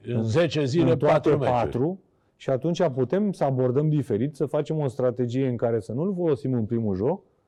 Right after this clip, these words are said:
Speaker 2: să-i dăm mai mult timp de
Speaker 1: De
Speaker 2: adaptare și
Speaker 1: acomodare
Speaker 2: să-l
Speaker 1: și
Speaker 2: folosim în jocul al doilea sau al treilea, sau al doilea sau al patrulea
Speaker 1: Deci
Speaker 2: sau
Speaker 1: asta
Speaker 2: al treilea
Speaker 1: e,
Speaker 2: sau al
Speaker 1: e
Speaker 2: patrulea.
Speaker 1: interesant punctul tău de vedere. Deci, deși joacă în China,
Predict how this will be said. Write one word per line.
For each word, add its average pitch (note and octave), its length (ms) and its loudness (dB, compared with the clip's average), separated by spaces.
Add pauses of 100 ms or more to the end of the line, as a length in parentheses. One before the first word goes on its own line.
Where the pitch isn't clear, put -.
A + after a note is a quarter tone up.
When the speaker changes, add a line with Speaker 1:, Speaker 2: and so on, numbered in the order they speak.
Speaker 2:
să-i B2+ 200 0
dăm C#3+ 160 0
mai D3+ 260 -2
mult C3 340 -2
timp A#2+ 260 -2
de A2 80 -2
Speaker 1:
De - 1120 -8
Speaker 2:
adaptare A2+ 540 2
și G2+ 80 -2
Speaker 1:
acomodare D#3 220 4
Speaker 2:
să-l D#3+ 100 4
Speaker 1:
și D3+ 100 -2
Speaker 2:
folosim C#3+ 380 0
în D3+ 220 -2
jocul C#3 280 -2
al C3+ 100 0
doilea C3+ 240 0
sau B2 180 -4
al B2+ 80 2
treilea, A#2 260 -2
sau F2+ 160 -4
al F#2+ 80 -4
doilea A#2+ 260 0
sau A#2 160 -2
al B2+ 100 0
patrulea D3 260 0
Speaker 1:
Deci D#3 80 -2
Speaker 2:
sau G#3+ 80 2
Speaker 1:
asta G3 200 2
Speaker 2:
al F#3 100 0
treilea E3+ 200 2
Speaker 1:
e, - 40 0
Speaker 2:
sau E3 80 4
al F3 40 6
Speaker 1:
e F3 40 2
Speaker 2:
patrulea. E3+ 160 2
Speaker 1:
interesant D#3+ 580 2
punctul A#2+ 360 -2
tău G#2+ 160 0
de G#2 100 0
vedere. G#2+ 220 0
Deci, A#2 340 -2 (140)
deși B2 440 -2
joacă C#3+ 440 2
în A#2 160 -4
China, E3+ 560 -4